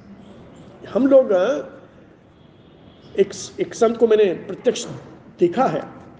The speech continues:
वो सुबह सुबह उठते थे, धरती माँ को तो प्रणाम करते ही थे,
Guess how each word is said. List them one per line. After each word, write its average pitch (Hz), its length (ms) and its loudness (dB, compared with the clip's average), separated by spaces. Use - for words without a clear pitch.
वो 233 60 0
सुबह 233 280 0
सुबह 277 200 2
उठते 247 320 4
थे, 220 720 2
धरती 180 320 -4
माँ 226 180 0
को 233 100 -2
तो 220 100 0
प्रणाम 214 320 0
करते 202 280 0
ही 247 80 0
थे, 190 540 0